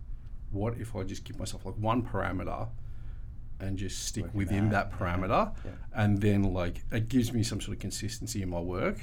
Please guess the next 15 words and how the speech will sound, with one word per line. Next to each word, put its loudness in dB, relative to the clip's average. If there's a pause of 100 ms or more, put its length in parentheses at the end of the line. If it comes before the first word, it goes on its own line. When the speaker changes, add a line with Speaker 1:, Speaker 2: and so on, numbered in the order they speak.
(120)
Speaker 2:
Yep. -4 (120)
Speaker 1:
Whereas, 6
like, 0 (520)
before 2
that, 0
like, -2
if -6
you -2
look -4
at -6
my -6
work, -4
it -8
was -4
like, -4